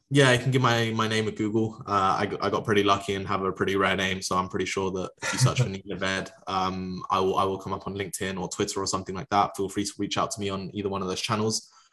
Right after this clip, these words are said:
Speaker 1: Um, you can drop me an email. Um, I'll give you my personal email, which is nihirved at gmail dot com, uh, N I H I R V E D D at gmail dot com. Um, so feel free to reach out. Um, I don't bite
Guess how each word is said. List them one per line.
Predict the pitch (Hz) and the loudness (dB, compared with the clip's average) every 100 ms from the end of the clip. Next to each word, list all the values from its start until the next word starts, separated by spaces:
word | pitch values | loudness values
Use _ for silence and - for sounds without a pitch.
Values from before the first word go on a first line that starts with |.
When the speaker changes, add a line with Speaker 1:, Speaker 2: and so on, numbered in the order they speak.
| _ _ - | _ _ 0
Speaker 1:
Um, | 101 101 101 98 101 101 80 - - - _ _ _ - | 6 8 8 6 0 -6 -8 -12 -16 -16 _ _ _ -4
you | 117 120 | 2 2
can | 127 117 113 113 110 110 101 98 | 4 2 2 -2 -2 -4 -6 -2
drop | 123 113 | 0 0
me | 110 | -2
an | 104 | -2
email. | 120 120 120 117 - | 2 6 4 2 -6
Um, | 107 101 98 98 95 92 90 | 0 2 2 -2 -6 -8 -2
I'll | 101 | 0
give | 101 | 0
you | |
my | 101 | 0
personal | 113 107 101 98 | 0 0 0 0
email, | 107 104 | 2 2
which | 107 - | 0 -2
is | 95 104 | -4 -2
nihirved | 101 104 95 101 104 - - | -4 -2 0 2 0 -2 -6
at | 98 92 - | -2 -2 -2
gmail | 104 95 87 | -4 -2 -4
dot | - | -4
com, | 113 104 104 _ - - | 0 0 -2 _ -18 -10
uh, | 92 - | -10 -6
N | 104 95 | -6 -4
I | 101 95 | -4 -2
H | 87 - - | -4 -4 -4
I | 92 87 | -4 0
R | 107 104 104 - - _ 104 | 4 4 2 -6 -20 _ -14
V | 98 104 | -2 -2
E | 104 101 98 95 - | -2 -4 -6 -6 -4
D | 104 90 | -6 -4
D | 104 104 92 92 | -2 0 -2 -4
at | - | -6
gmail | 101 92 82 | -6 -6 -6
dot | - | -6
com. | - 104 98 101 - | -2 -2 -2 -12 -10
Um, | 98 92 90 | -6 -4 -4
so | 95 | -4
feel | - 104 | 0 0
free | 98 | 0
to | - | -4
reach | 98 - | -6 -2
out. | 95 92 - | 0 0 -2
Um, | 92 92 90 _ _ - | -4 -4 -10 _ _ -6
I | 107 | -4
don't | 98 | 0
bite | 95 101 - | 2 2 2